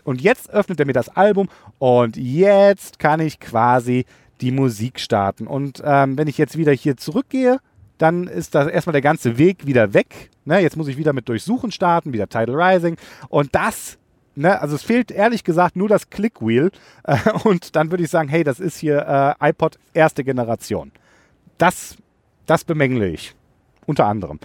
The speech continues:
<laughs> Äh, es gibt so ein paar Sachen, die ich wahrscheinlich bemängeln würde. Ähm, so, ich will den Podcast jetzt nicht damit sprengen. Ähm, wie gesagt, zum M B U X werde ich auch noch mal ein bisschen, also ich werde das alles auch noch mal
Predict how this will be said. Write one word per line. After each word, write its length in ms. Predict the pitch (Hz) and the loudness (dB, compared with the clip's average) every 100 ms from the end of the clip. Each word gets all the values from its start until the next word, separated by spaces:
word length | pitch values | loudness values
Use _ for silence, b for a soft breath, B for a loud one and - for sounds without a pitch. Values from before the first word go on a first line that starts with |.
| - | -12
<laughs> 160 | 196 - | -6 0
Äh, 100 | 139 | 0
es 160 | 185 - | 0 0
gibt 180 | 214 - | -2 0
so 80 | |
ein 40 | 151 | -2
paar 300 | - 180 175 | -2 0 0
Sachen, 220 | 104 98 | 0 -4
die 80 | 85 | -10
ich 80 | 78 | -10
wahrscheinlich 400 | 80 85 85 - | -8 -8 -10 -12
bemängeln 420 | 87 101 104 104 | -10 -6 -6 -4
würde. 280 | 123 131 143 B B B - | -2 -2 -2 B B B -4
Ähm, 500 | 143 160 165 170 175 - | 0 2 0 -4 -10 -4
so, 180 | 135 160 | 0 0
ich 100 | 131 | 2
will 80 | 214 | 0
den 100 | 185 | 2
Podcast 380 | 214 - 185 | 0 0 0
jetzt 180 | 180 - | -2 -2
nicht 240 | 180 - - | -6 -2 0
damit 460 | 143 196 185 - _ | 0 -2 -6 -12 _
sprengen. 680 | - - - 151 175 196 180 _ _ _ _ - _ _ - - | -18 -18 -6 0 2 0 -4 _ _ _ _ -20 _ _ -18 0
Ähm, 680 | 135 135 139 139 143 143 - | 2 4 2 -2 -4 -6 -8
wie 140 | 139 | -8
gesagt, 360 | 147 139 143 - | -2 2 2 0
zum 280 | - - 180 | -10 -8 -4
M 140 | 185 | -4
B 120 | 170 | 0
U 40 | 165 | -2
X 180 | 160 - | -2 -2
werde 140 | 156 | -2
ich 40 | 151 | 0
auch 60 | |
noch 100 | 151 | 0
mal 140 | 147 139 | 2 2
ein 100 | 135 | 2
bisschen, 220 | 160 160 | -2 -4
also 160 | 131 | -4
ich 140 | 131 - | -2 0
werde 100 | 175 | -2
das 100 | 147 | 0
alles 140 | 160 | -4
auch 80 | 143 | -2
noch 100 | 139 | -2
mal 140 | 131 | -2